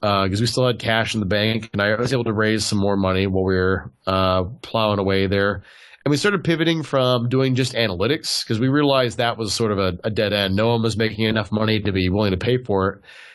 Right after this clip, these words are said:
And we decided to offer, uh, marketing automation, a means of giving the developers a chance to make more money by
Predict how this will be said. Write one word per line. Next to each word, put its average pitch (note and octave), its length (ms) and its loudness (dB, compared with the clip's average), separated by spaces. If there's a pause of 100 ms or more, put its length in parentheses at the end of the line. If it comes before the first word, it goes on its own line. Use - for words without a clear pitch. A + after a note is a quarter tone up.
(240)
And B2+ 80 2
we C3+ 80 4
decided D#3+ 400 2
to D3 80 0
offer, B2 680 0
uh, G2+ 160 0
marketing C3 460 0
automation, F#2+ 560 0
a - 80 -2
means D3 380 2
of C3 100 0
giving C3+ 220 0
the C3 80 0
developers A#2 640 0
a G#2 40 -4
chance A2 360 -2
to G2 80 -2
make G2+ 200 0
more G2 220 0
money G2+ 420 0
by F#2 380 0